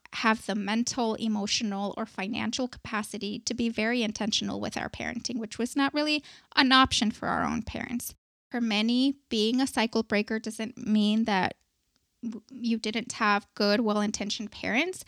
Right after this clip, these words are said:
It just means that you are redefining the way the parent-child relationship looks like.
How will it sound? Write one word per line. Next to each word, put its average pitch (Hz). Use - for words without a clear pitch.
It -
just -
means 254
that 247
you 262
are 269
redefining 233
the 214
way 208
the 220
parent-child 208
relationship 208
looks -
like. -